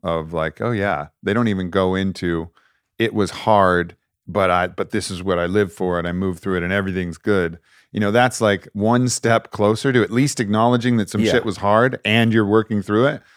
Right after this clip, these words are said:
Speaker 2: Yep.
Speaker 1: You know, but then the final step is sometimes saying like, "Yeah, it was just fucking hard and it almost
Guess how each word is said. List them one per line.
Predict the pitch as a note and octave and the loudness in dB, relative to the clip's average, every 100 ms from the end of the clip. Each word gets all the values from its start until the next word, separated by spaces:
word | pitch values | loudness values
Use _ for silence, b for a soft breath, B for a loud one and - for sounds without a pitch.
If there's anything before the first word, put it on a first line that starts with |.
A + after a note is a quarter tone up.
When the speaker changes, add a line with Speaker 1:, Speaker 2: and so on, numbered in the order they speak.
| b | b
Speaker 2:
Yep. | G2+ - | -6 -4
Speaker 1:
You | G2+ | 0
know, | G2+ G2+ - - | 2 0 -2 -4
but | G#2+ G2+ | -2 2
then | A2 G2+ | 2 2
the | |
final | F2+ A#2+ C#3+ A#2 | 0 2 4 2
step | - G2 F2 | 2 0 0
is | F#2 | -4
sometimes | - G#2 G2 G2 F#2+ - | -4 -4 -2 -2 -2 -4
saying | G2 F#2+ F#2 | -2 -2 -2
like, | F2 F2 _ _ _ _ _ _ _ - | -2 -4 _ _ _ _ _ _ _ -10
"Yeah, | F2 A2 E2+ | -2 0 0
it | E2+ | 0
was | G#2 G#2 | 0 -2
just | G#2 F#2 - | -4 -6 -4
fucking | F2 D2+ D2 | -6 -6 -10
hard | D#2+ E2+ C#2+ D2 - | -6 -4 -4 -8 -10
and | F2 | -8
it | E2 | -4
almost | E2+ F#2 E2+ E2 | -4 -2 -4 -8